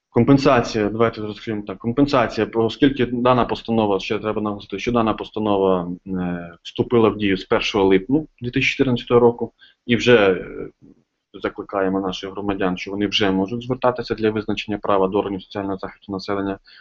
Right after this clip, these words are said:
на, можливо, вже їм буде виходити ця компенсація. Е, друге питання: на який період призначається компенсація. Компенсація призначається відповідно до нашої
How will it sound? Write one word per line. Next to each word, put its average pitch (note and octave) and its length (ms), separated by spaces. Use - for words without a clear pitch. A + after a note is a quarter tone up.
на, G2+ 360
можливо, G2+ 340
вже G2 220
їм G2 120
буде A2 180
виходити A2+ 340
ця A2+ 140
компенсація. A#2 720
Е, F#2 140
друге C3 260
питання: A#2+ 300
на G#2 140
який G2+ 220
період A#2 300
призначається G2+ 560
компенсація. - 640
Компенсація A#2+ 560
призначається A2+ 680
відповідно G2 480
до F#2 200
нашої F2+ 500